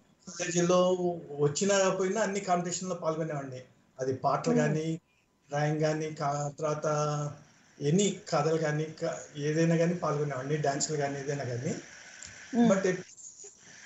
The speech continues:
Speaker 1: చదువు మీద పెద్దగా, ఆ, నేనేం బ్రై-, బ్రైట్ స్టూడెంట్ ఏం కాదు.
Speaker 2: ఓకే.
Speaker 1: కానీ ఒక్కసారి చదివితే కూడా నేను గుర్తుపెట్టుకోగలను. నేను ఎప్పుడు కూడా
Speaker 2: ఓకే.
Speaker 1: కమెంట్స్,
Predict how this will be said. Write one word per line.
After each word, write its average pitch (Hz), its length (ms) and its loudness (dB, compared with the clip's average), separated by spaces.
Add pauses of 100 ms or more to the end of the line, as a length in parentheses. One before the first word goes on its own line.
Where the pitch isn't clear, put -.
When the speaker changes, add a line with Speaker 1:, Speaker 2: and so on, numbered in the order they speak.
Speaker 1:
చదువు 160 380 4
మీద 208 200 2
పెద్దగా, 185 540 -2 (1600)
ఆ, 160 180 -8
నేనేం 160 480 -2 (400)
బ్రై-, 165 260 -4 (540)
బ్రైట్ 170 220 4
స్టూడెంట్ 180 400 -4
ఏం 151 180 -4
కాదు. 143 380 -4 (1160)
Speaker 2:
ఓకే. 196 400 -12 (160)
Speaker 1:
కానీ 185 200 -2 (220)
ఒక్కసారి 208 520 0
చదివితే 196 260 -4
కూడా 214 180 0
నేను 175 360 0 (380)
గుర్తుపెట్టుకోగలను. 165 1120 -2 (720)
నేను 170 200 4
ఎప్పుడు 175 300 4
కూడా 202 200 4
Speaker 2:
ఓకే. 220 100 4
Speaker 1:
కమెంట్స్, - 380 0